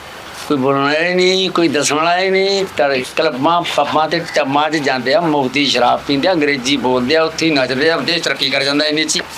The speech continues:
ਇਹ ਕਹਿੰਦੇ ਦੇਸ਼ ਤਰੱਕੀ ਕਰ ਗਿਆ, ਲੋੜਾਂ ਨਹੀਂ, ਕਿਉਂਕਿ ਉਹਨੂੰ ਪਤਾ ਵੀ ਮੈਨੂੰ ਮੁਫਤ ਦੀ ਸ਼ਰਾਬ ਮਿਲ ਗਈ, ਮੁਫਤ ਦੀ ਰੋਟੀ ਮਿਲ ਗਈ,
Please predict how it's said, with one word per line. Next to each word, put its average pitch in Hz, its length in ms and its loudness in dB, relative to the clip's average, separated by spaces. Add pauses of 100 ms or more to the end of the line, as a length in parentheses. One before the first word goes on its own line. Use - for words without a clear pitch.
(400)
ਇਹ 185 100 2
ਕਹਿੰਦੇ 247 160 0
ਦੇਸ਼ 254 180 0
ਤਰੱਕੀ 240 220 0
ਕਰ 208 140 0
ਗਿਆ, 175 200 -2 (640)
ਲੋੜਾਂ 214 240 2
ਨਹੀਂ, 226 140 0
ਕਿਉਂਕਿ 240 260 2
ਉਹਨੂੰ 294 200 0
ਪਤਾ 262 240 0
ਵੀ 233 100 0
ਮੈਨੂੰ 226 280 2
ਮੁਫਤ 214 200 2
ਦੀ 233 100 0
ਸ਼ਰਾਬ 208 280 0
ਮਿਲ 180 140 0
ਗਈ, 180 240 -2 (1040)
ਮੁਫਤ 240 260 2
ਦੀ 233 120 0
ਰੋਟੀ 226 320 0
ਮਿਲ 208 160 0
ਗਈ, 202 220 -2